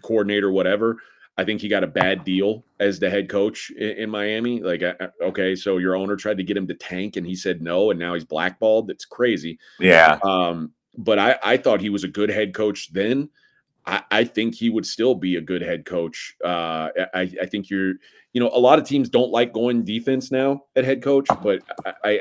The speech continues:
Speaker 1: I think that's the way I would look. I, I, if I, if I couldn't have Mike Vrabel, which I assume he's gone, if I'm any of these other teams, the,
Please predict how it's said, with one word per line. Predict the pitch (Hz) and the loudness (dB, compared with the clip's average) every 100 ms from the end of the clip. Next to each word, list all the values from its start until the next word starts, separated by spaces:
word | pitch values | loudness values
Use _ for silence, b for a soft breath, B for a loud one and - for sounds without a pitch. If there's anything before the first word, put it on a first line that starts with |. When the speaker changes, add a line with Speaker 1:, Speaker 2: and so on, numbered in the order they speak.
| 104 | -2
Speaker 1:
I | |
think | 104 113 | -2 -2
that's | 92 104 - | 0 0 -2
the | 101 | -2
way | 95 87 | 0 0
I | 90 | 0
would | 98 76 | -2 -2
look. | 82 80 - | -6 -6 -4
I, | 90 | -4
I, | - | -2
if | 95 92 95 | -2 -2 0
I, | 101 101 - b b b | 0 0 -2 b b b
if | 98 | -2
I | 107 | 0
couldn't | 120 143 | 2 2
have | 139 131 | 2 2
Mike | 131 107 | 0 0
Vrabel, | 113 107 95 98 | 2 2 2 -2
which | 95 | -2
I | 98 | -2
assume | 90 - 107 | -4 -4 -6
he's | 98 101 85 | -6 -6 -4
gone, | 95 90 80 78 - _ - | -2 -2 -4 -8 -14 _ -10
if | 92 | -4
I'm | 95 92 | -4 -4
any | 107 113 | -6 -4
of | 117 | -2
these | 110 | 0
other | 104 104 | 0 0
teams, | 98 104 90 82 - _ _ _ 95 _ 95 | -2 -6 -6 -8 -14 _ _ _ -20 _ -4
the, | 98 | -4